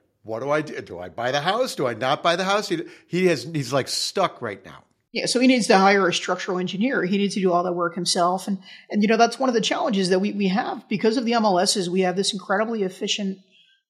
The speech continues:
Speaker 2: um, system that I, I think does promote, um, you wanna have representation if you can.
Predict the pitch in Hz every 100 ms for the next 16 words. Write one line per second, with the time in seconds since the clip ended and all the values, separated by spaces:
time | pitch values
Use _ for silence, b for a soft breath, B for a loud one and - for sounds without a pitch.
0 | - 180 175 175 170 170 175 - _ _
1 | - - 190 - 262 311 - 220 180 180
2 | 180 185 190 214 160 202 196 196 - 214
3 | 185 180 196 208 - b b b 190 180
4 | 180 196 - 208 196 262 240 233 214 214
5 | 208 180 165 190 - 185 - 196 - 180
6 | 208 254